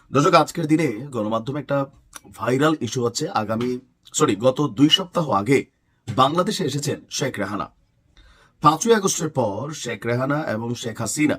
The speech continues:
তারা ভারতে অবস্থান করছেন, যদিও তাদের কোনো ফুটেজ until now এখন পর্যন্ত দেখা যায়নি যে তারা কোথায় আছেন। এখন ভারতের এই নাগরিককে, আমি তার সম্পর্কে যতটুকু দেখলাম যে সে বিজেপির একজন,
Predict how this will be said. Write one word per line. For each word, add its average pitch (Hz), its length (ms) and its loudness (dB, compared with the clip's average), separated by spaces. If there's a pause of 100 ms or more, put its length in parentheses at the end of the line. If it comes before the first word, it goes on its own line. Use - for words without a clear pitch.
(180)
তারা 113 180 0
ভারতে 113 340 -4
অবস্থান 101 360 -4
করছেন, 113 360 -4
যদিও 151 260 2
তাদের 147 280 0
কোনো 151 200 0
ফুটেজ 151 520 0 (460)
until 151 340 6
now 113 200 2 (440)
এখন 135 280 -4
পর্যন্ত 127 260 0
দেখা 120 360 -2 (120)
যায়নি 117 320 0
যে 113 120 0
তারা 107 260 0 (380)
কোথায় 151 300 8
আছেন। - 260 -4 (840)
এখন 156 200 -4
ভারতের 190 540 4
এই 180 140 0
নাগরিককে, 135 720 2 (520)
আমি 170 180 2
তার 143 140 4
সম্পর্কে 147 340 0
যতটুকু 120 340 -2
দেখলাম 120 360 -2
যে 147 100 -4
সে 123 140 -8
বিজেপির 139 400 0
একজন, 156 280 -4